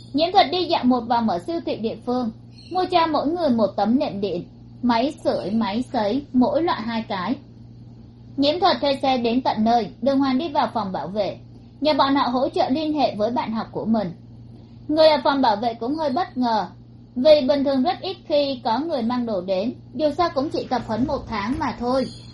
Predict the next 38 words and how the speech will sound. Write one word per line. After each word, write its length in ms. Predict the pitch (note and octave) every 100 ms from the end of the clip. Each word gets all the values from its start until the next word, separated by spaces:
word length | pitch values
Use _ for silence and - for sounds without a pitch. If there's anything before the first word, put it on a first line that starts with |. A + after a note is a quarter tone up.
| -
còn 160 | D#4
mua 120 | E4+
lắm 200 | D#4+ C4+
đồ 140 | D4+ C#4
như 220 | A#3 C4
vậy, 240 | A#3+ G#3 - -
khoa 140 | C4+ C4
trương 200 | B3 A3+
quá 180 | G#3 B3
phải 160 | -
không? 280 | E3+ A3 G#3+ - - - - - - - - - - - - - - - -
Nhiễm 200 | C4+ D4+
Thuật 220 | F#4+ D4+ C4+
cười 200 | C#4 C4+
ha 160 | C#4+
ha 180 | C#4 C4
nói, 300 | B3 G3+ B3+ - - - - -
"Bác 160 | F#4+ G#4
cứ 140 | D#4+ E4+
kiểm 180 | C4 A3
tra 160 | C#4+
đi 180 | C#4 D4
ạ, 240 | B3+ E3+ - -
cháu 140 | C#4+ E4
khẳng 220 | D#4+ A3+
định 160 | A#3
là 140 | B3 A3+
không, 420 | - C#4 D4 B3 - - -
không 240 | - F4+ E4+
có 140 | C#4
điện 240 | D#4 D4+
thoại 220 | A#3+ C4+ G#3+
hay 180 | B3+ D#4
món 200 | C4+ C#4
đồ 120 | D#4+
nào 220 | B3 A#3 B3+
không 160 | C#4+
hợp 140 | C4+